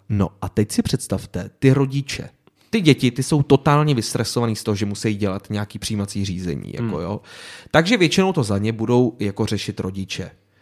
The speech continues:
Speaker 1: Ano, o-, ty děti se rozhodnou, na kterou školu chtějí jít, ale rodiče budou asi vyplňovat tady ty přihlášky. Je to pro ně ještě víc stresující, si myslím.
Speaker 2: Hmm.
Speaker 1: Předtím věděli, že vyplní jeden papír, prostě donesou do té školy a díky naschle. Sice zbytečná cesta.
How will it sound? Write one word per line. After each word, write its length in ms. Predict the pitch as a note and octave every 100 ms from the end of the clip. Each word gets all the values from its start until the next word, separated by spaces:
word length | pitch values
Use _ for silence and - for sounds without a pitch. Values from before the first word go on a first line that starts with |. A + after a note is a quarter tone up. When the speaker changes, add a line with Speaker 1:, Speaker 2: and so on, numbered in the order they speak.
| _ _
Speaker 1:
Ano, 220 | - A#2 -
o-, 100 | G#2
ty 240 | - A2
děti 280 | G2 G2 G#2+
se 160 | -
rozhodnou, 500 | F2+ G2 B2+ B2 A#2
na 100 | A2
kterou 240 | - G#2+ G2+
školu 260 | - G2+
chtějí 240 | G2 - -
jít, 280 | G2+ A#2 C3 -
ale 220 | A2 A#2
rodiče 360 | C3+ A#2 A2+ A#2
budou 260 | G#2+ A2 -
asi 220 | G2+ -
vyplňovat 420 | G2+ F#2+ G#2 G#2
tady 180 | G2+ G2
ty 120 | G2
přihlášky. 640 | G2+ A#2 G#2+ G#2+ G#2+ - F2 - - - - - _ _ _ _ -
Je 280 | G2 D3+
to 140 | - D#3+
pro 200 | F#3 G3
ně 140 | G#3+
ještě 380 | G#3 G3 - D4
víc 160 | B3 -
stresující, 720 | - G#2+ - A#2+ G#2 - G#2+
si 140 | -
myslím. 560 | G2+ F#2+ - C2 - -
Speaker 2:
Hmm. 140 | A#2+ G#2
Speaker 1:
Předtím 340 | C3+ C3+ G#3
věděli, 280 | B2+ G#2+ A#2
že 80 | B2
vyplní 360 | A#2 D3+ C#3+
jeden 220 | D3 G3
papír, 480 | D3 E2+ D#2+ D2 - -
prostě 360 | - - -
donesou 400 | B2 B2+ - C#3+
do 100 | C3+
té 120 | D3 B2+
školy 360 | - A2 A2 -
a 80 |
díky 280 | G#2 G#2+ G#2+
naschle. 340 | G#2+ - - -
Sice 300 | - C#3 G#3
zbytečná 480 | E3+ E3 D#3+ F#3 F3+
cesta. 380 | - - -